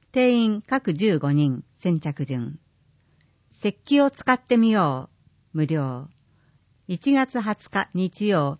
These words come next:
午前十時から午後三時。正午から午後一時まで昼休み。内容、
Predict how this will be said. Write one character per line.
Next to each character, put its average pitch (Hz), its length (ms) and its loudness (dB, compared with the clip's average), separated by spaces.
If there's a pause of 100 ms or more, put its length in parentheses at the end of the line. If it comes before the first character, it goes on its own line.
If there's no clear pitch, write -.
(160)
午 247 140 2
前 254 220 2
十 240 220 4
時 165 120 -4
か 143 140 -2
ら 131 160 -2
午 233 160 2
後 160 120 -2
三 143 320 -2
時。 127 220 -12 (460)
正 254 260 0
午 185 140 -2
か 143 140 -4
ら 139 200 -4
午 226 160 0
後 233 140 0
一 226 260 -2
時 220 100 -2
ま 135 140 -2
で 117 100 -8
昼 160 300 -2
休 151 280 -6
み。 123 220 -8 (720)
内 226 280 -2
容、 180 380 -2